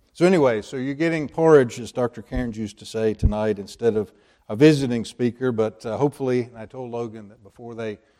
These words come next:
make any move, which it's unknown what their next steps will be, but, um, with his licensure, he is available, I guess, to, uh, take a call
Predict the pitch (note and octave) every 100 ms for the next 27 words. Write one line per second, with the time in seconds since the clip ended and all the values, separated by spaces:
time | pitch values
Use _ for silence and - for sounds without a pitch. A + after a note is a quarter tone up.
0 | _ _ _ - D3+ D#3+ C3 A#2 A#2 A#2
1 | C3 B2 - A2 - G#2+ - B2 A2 A2
2 | A#2+ A2+ G#2 A2+ A2+ A2+ A#2 A2+ - A#2
3 | A2+ _ G2+ A2+ B2 A2 G2 G2 _ G2
4 | F#2+ G2+ _ G#2 G#2 G#2+ G2 A#2 A#2 -
5 | G2 A2 A2 G2 G#2 G#2 F#2+ - - _
6 | _ _ G2+ A#2+ A#2+ G#2 G#2 G2+ G#2 G#2+
7 | A2 - _ G2 G2 G2 F2+ G#2 G2+ G#2
8 | A#2 A#2+ B2+ -